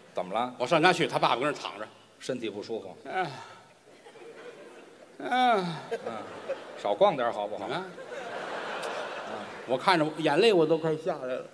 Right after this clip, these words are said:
Speaker 1: 是吗？
Speaker 2: 看着我长起来了。
Speaker 1: 您就是那瓷器。
Speaker 2: 你看。<laughs> 想不到啊。
Speaker 1: 嗯。
Speaker 2: 你，你那会儿没在家。
Speaker 1: 啊，这什么叫没在家呀？
Speaker 2: 啊。
Speaker 1: 啊。
Speaker 2: 他，他大哥在跟前儿守着他爸爸了。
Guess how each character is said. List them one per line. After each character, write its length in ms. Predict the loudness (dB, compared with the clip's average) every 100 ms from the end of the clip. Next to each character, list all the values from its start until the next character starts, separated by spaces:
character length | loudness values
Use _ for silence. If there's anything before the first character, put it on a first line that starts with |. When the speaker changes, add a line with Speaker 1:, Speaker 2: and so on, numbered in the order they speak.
| -18
Speaker 1:
是 200 | -8 -4
吗？ 280 | -2 -4 -6 -10 -20 -10
Speaker 2:
看 220 | 0 2
着 80 | 6
我 100 | 6
长 320 | 4 0 -2
起 120 | -2 -2
来 120 | -4
了。 60 | -8 -18 -20 -20 -14
Speaker 1:
您 140 | -6
就 80 | -2
是 80 | 0
那 100 | -2
瓷 360 | -4 0 0
器。 100 | 0
Speaker 2:
你 120 | -4 -4
看。 120 | -2
<laughs> 380 | 0 0 -2 -4 -6 -6 -6 -4 -4 -2 -2 -2 -2 -2 -2 -2 -4 -6 -6 -8 -4 0 0 -2 -8 -6
想 200 | -4 4
不 100 | 6
到 100 | 6 2 0 -2
啊。 140 | 2 10
Speaker 1:
嗯。 680 | 10 10 2 -8 -8 -10 -12 -6
Speaker 2:
你， 120 | -2 2
你 140 | 4
那 120 | 4
会 100 | 6
儿 40 | 6
没 140 | 4
在 120 | 4
家。 180 | 2 0 0 6
Speaker 1:
啊， 160 | 6 8
这 100 | 4
什 180 | 8 12
么 60 |
叫 100 | 12 12
没 160 | 8
在 160 | 4 4
家 320 | 2 0 0
呀？ 80 | -2 -8 -14 -14 -4
Speaker 2:
啊。 80 | -2
Speaker 1:
啊。 120 | 0
Speaker 2:
他， 100 | 2
他 0 |
大 200 | 8 8
哥 240 | 8 8
在 140 | 8 8
跟 160 | 8
前 100 | 8
儿 60 | 6
守 240 | 6 4
着 60 | 4
他 100 | 4
爸 200 | 4 2
爸 100 |
了。 60 | 0